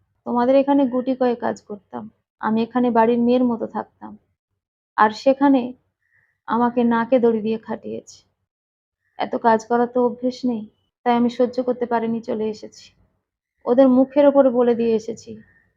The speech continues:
কখনো যাব না ওদের বাড়িতে কাজ করতে।" আমার শাশুড়ি মা মিনুকে জড়িয়ে ধরে খুব কাঁদতে লাগলো। তবে এই কান্না দুঃখের নয়, আনন্দের কান্না। মিনুকে বলল,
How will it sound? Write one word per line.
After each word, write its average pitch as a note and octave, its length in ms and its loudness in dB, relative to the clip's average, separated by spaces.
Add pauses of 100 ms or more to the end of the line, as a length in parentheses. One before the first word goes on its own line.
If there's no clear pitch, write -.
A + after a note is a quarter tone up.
(260)
কখনো B3+ 480 2
যাব A3 260 0
না G#3+ 160 -4
ওদের G#3 180 -6
বাড়িতে G#3+ 260 -8
কাজ G#3+ 260 -12
করতে।" - 380 -20 (520)
আমার A3 240 -4
শাশুড়ি A#3 460 0
মা G#3+ 280 0 (580)
মিনুকে A3+ 360 -2
জড়িয়ে G#3+ 340 -2
ধরে G3+ 340 -6 (120)
খুব G#3+ 260 -10
কাঁদতে - 340 -10
লাগলো। - 340 -16 (640)
তবে A#3+ 440 4 (760)
এই A3+ 180 2
কান্না A3 540 -4 (340)
দুঃখের G#3 540 -6
নয়, G#3+ 240 -12 (840)
আনন্দের G#3 540 -6
কান্না। A3+ 460 -14 (1600)
মিনুকে C4 380 2
বলল, B3+ 400 2